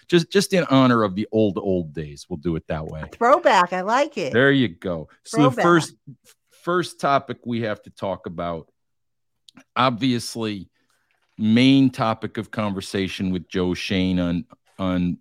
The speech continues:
Speaker 1: Monday during the season-ending press conference. Main topic of conversation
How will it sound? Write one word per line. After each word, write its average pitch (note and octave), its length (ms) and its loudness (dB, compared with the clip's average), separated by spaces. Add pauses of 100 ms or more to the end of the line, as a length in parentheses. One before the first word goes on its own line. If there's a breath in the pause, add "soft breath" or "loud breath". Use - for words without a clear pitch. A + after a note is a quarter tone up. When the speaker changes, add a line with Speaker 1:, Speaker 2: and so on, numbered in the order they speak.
Speaker 1:
Monday G#2 520 4
during F#2+ 600 2
the F2+ 120 -4
season-ending G2+ 720 2
press F#2+ 300 -2
conference. F2+ 480 -6
Main B2 440 6
topic G2+ 420 -2
of G2 140 -10
conversation F#2+ 920 0